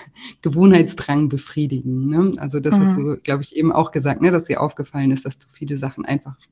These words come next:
Speaker 1: einzig und allein aus Gewohnheit machst.
Speaker 2: Richtig, ja.
Speaker 1: Ja,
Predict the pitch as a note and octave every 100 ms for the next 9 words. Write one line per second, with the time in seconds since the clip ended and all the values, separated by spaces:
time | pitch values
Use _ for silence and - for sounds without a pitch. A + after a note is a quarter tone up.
0 | _ _ _ _ _ D#3 E3 - D3 C#3+
1 | C#3 C#3+ C3 - C#3+ C#3 D3+ C#3 A#2+ -
2 | C3 C3 - - G#3 F#3+ - E3+ - -
3 | G3 F3+ - - - - - - - -
4 | - - - D3+ C#3